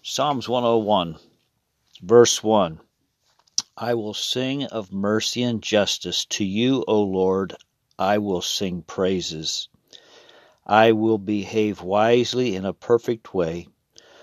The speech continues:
Oh, when will you come to me? I will walk within my house with a perfect heart. I will set nothing wicked before my eyes. I hate the work of those who fall away.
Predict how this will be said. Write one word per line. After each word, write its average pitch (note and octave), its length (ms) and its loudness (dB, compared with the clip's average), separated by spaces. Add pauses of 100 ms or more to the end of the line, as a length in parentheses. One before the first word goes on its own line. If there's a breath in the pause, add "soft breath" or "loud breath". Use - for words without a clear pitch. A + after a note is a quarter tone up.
(160 loud breath)
Oh, A#2+ 280 8
when B2 340 0
will A2 160 2
you G#2 220 -2
come G2 460 -8
to G2+ 120 -8
me? F#2+ 400 -6 (800 soft breath)
I G#2+ 140 6
will G2+ 260 2
walk G#2+ 380 2
within G#2 320 -2
my F#2+ 200 -2
house A#2 480 -2
with G2+ 180 -6
a F#2 120 -2
perfect - 540 -4
heart. - 460 -8 (1000 soft breath)
I G#2 240 4
will G#2 280 0
set - 840 -2
nothing G2 760 -4 (100)
wicked A2+ 580 -2
before F#2+ 380 -2
my F#2 300 -2
eyes. F2 720 -4 (760 loud breath)
I G2 140 6
hate B2+ 360 -2
the A#2 120 2
work G#2+ 320 2
of F#2+ 120 -2
those G2+ 360 0
who F#2 120 -8
fall G2 400 6
away. F2+ 640 -2